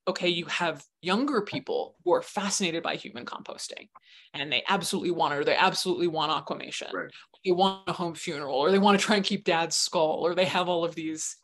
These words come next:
Speaker 1: you know, ideas about
Speaker 2: Right.
Speaker 1: what they want, but they're not, not the ones dying."
Speaker 2: Right.
Speaker 1: So, you know, a-, a-, and now, yes, we have eighty-five-year-olds who do want human composting as well,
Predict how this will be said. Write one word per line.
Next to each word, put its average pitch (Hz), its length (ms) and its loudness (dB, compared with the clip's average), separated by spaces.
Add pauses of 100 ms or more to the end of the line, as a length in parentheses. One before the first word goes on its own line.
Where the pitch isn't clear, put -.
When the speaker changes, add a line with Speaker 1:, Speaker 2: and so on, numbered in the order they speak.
Speaker 1:
you 185 140 0
know, 151 220 -4 (200)
ideas 202 480 6
about 170 120 4
Speaker 2:
Right. 135 60 2
Speaker 1:
what 170 120 2
they 160 80 6
want, 220 340 -4 (180)
but 226 120 -2
they're 294 120 6
not, 311 200 4
not 254 180 0
the 262 60 6
ones 226 260 0
dying." 339 400 -4 (800)
Speaker 2:
Right. 147 200 -14 (160)
Speaker 1:
So, 208 400 0 (160)
you 214 160 4
know, 165 380 0
a-, - 80 -2 (100)
a-, - 220 -2
and 196 120 6
now, 233 300 6
yes, 202 500 2
we 180 140 -2
have 160 400 -2
eighty-five-year-olds 170 960 2
who 180 140 -6
do 185 180 -4
want 170 240 -2
human 165 240 -8
composting 156 580 -2
as 151 120 -6
well, 196 440 2